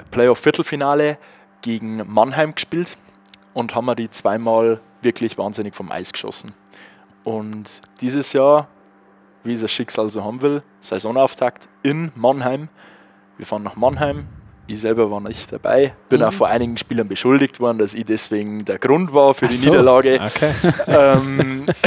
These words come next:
Speaker 1: <laughs> und haben den Auftakt mit sechs drei verloren in Mannheim. Ja, aber inzwischen sind jetzt halt acht Spiele gespielt. Wir haben auf dem zweiten Platz.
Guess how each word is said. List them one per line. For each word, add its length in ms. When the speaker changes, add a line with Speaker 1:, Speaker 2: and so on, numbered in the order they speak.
Speaker 1:
<laughs> 680
und 680
haben 220
den 140
Auftakt 560
mit 120
sechs 220
drei 220
verloren 320
in 100
Mannheim. 480
Ja, 340
aber 340
inzwischen 600
sind 200
jetzt 240
halt 180
acht 220
Spiele 280
gespielt. 540
Wir 100
haben 100
auf 160
dem 100
zweiten 340
Platz. 480